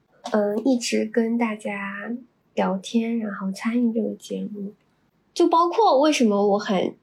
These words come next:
其实我自己个人非常想要上这一期一周年，就是会有那种，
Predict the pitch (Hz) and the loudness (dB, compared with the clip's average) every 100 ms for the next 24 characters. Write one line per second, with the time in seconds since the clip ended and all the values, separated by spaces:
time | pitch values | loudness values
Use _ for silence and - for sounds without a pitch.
0 | _ - 262 320 254 208 285 240 175 - | _ -2 2 4 4 4 2 2 0 0
1 | 294 233 180 - 196 214 233 240 - - | 2 4 2 0 -4 -2 0 -2 -6 -8
2 | 185 185 - 190 180 190 - 214 180 185 | -4 -4 -2 -2 -2 -2 0 0 0 -2
3 | 185 185 - - 196 202 190 190 196 196 | -2 -4 -4 -4 -4 -4 -4 -4 -4 -6
4 | - 226 - _ _ - - 466 508 440 | -8 -12 -20 _ _ -4 0 4 6 6
5 | 226 220 349 311 220 180 175 | 4 4 4 4 2 2 -2